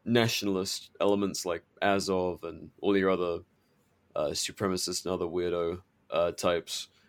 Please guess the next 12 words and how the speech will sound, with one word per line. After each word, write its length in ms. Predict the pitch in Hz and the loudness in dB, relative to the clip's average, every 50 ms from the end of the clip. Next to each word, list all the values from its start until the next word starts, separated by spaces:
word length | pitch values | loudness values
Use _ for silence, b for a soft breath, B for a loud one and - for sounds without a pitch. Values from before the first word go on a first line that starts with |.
| _ _ _ _ _ | _ _ _ _ _
there's 400 | 90 98 120 117 110 107 104 98 | 2 6 8 8 8 8 6 6
something 320 | - - 160 143 131 127 | 4 4 6 6 6 4
to 60 | 113 110 | 4 2
be 160 | 113 110 98 | 0 0 4
gained 460 | - 120 113 110 110 107 104 98 - | 6 6 6 6 4 4 2 0 2
by 180 | - 98 95 92 | 4 4 6 4
winning 320 | 90 104 113 110 107 101 | 4 2 2 2 2 2
the 80 | 98 95 | 0 0
war 320 | 90 98 101 101 101 95 | 0 2 4 4 4 4
and 80 | 95 95 | 4 2
then 140 | 95 95 | 2 0
having, 500 | 101 107 98 95 - 95 87 85 85 82 | 2 2 0 0 0 -2 -6 -6 -10 -14